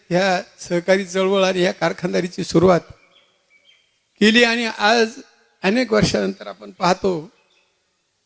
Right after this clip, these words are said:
सगळ्या महाराष्ट्रातली ही कारखानदारी खूप अडचणीत आलेली आहे. अनेक कारखान्यांचे सगळी माहिती आपण पाहतो.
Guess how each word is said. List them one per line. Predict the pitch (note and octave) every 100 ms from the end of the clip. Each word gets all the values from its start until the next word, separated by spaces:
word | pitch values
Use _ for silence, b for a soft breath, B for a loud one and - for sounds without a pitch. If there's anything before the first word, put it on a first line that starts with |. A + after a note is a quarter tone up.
| -
सगळ्या | - A3 G#3 B3
महाराष्ट्रातली | B3 G#3 G3+ G3 - - G3+ A3
ही | F3+ G#3+ G#3 G#3 F3+ _ _ _ _ _ _ _ -
कारखानदारी | F3+ F3+ G3 G3+ G3 G3 G3+ F#3+ - _ _ _ _ _ _ _ _ _ _ _
खूप | C4+ C4+
अडचणीत | A3 G3+ A#3 A#3 G3+
आलेली | F#3 E3+ C#3+
आहे. | - _ _ _ _ _ _ _ _ _ _ _ _ _ _ _ _ _ _ _ _ _
अनेक | F#3 A3 A3+
कारखान्यांचे | G3 G3+ F3+ G3 G3+ G3+ G3+ F#3 G#3+ _ _ _ _ _ _ _ _ -
सगळी | F3+ G3 G3
माहिती | G3 F3+ F3+ G3+
आपण | F#3+ F#3+ G3 F3 - _ -
पाहतो. | E3+ F3 G3 F#3 D3